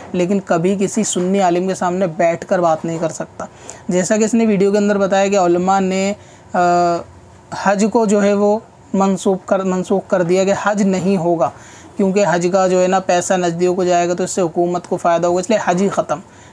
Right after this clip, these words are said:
ठीक है ना, ये इतना बड़ा झूठ है और इस झूठे और मक्कार आदमी का इतना बड़ा फ़रेब है। उलमा अहले सुन्नत खुद हज पे जाते हैं, आपने देखे होंगे कितने आलिम दीन को कि हज पे और मक्का शरीफ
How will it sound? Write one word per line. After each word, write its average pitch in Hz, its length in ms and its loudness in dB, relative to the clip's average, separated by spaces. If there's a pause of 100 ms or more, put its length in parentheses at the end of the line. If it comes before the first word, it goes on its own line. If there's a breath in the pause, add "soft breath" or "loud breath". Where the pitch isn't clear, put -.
ठीक 202 120 0
है 214 60 0
ना, 196 80 0
ये 180 160 0
इतना 233 220 2
बड़ा 233 180 0
झूठ 185 480 -2
है 180 140 -2 (320 loud breath)
और 196 100 0
इस 196 220 -4
झूठे 185 420 -2
और 208 120 2
मक्कार 185 400 0
आदमी 175 280 0
का 190 80 -2
इतना 190 220 -2
बड़ा 185 160 2
फ़रेब 170 400 0
है। 160 100 -4 (400 loud breath)
उलमा 202 260 4
अहले 226 260 2
सुन्नत 226 360 0
खुद 226 300 0
हज 190 200 0
पे 196 140 0
जाते 190 300 0
हैं, 196 60 4
आपने 190 300 0
देखे 175 300 0
होंगे 185 240 -2
कितने 190 340 -4
आलिम 180 320 2
दीन 170 300 -2
को 175 180 -2
कि 180 120 -2
हज 170 240 -2
पे 175 160 -4
और 170 160 0
मक्का 170 460 -2
शरीफ 170 380 0